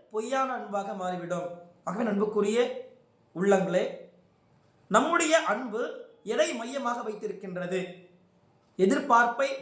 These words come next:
மையமாக வைத்திருக்கின்றதா அல்லது தன்னலமற்ற அன்பாக இருக்கின்றதா? அனைத்தையும் தியாகம் செய்யக்கூடிய அன்பாக இருக்கின்றதா? நாம் ஒவ்வொரு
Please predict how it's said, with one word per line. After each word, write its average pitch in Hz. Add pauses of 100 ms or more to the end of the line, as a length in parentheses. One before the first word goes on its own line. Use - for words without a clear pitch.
மையமாக 208
வைத்திருக்கின்றதா 175 (420)
அல்லது 226
தன்னலமற்ற 262 (100)
அன்பாக 208
இருக்கின்றதா? 185 (640)
அனைத்தையும் 233
தியாகம் 240
செய்யக்கூடிய 185 (220)
அன்பாக 185
இருக்கின்றதா? 170 (2000)
நாம் 220 (180)
ஒவ்வொரு 247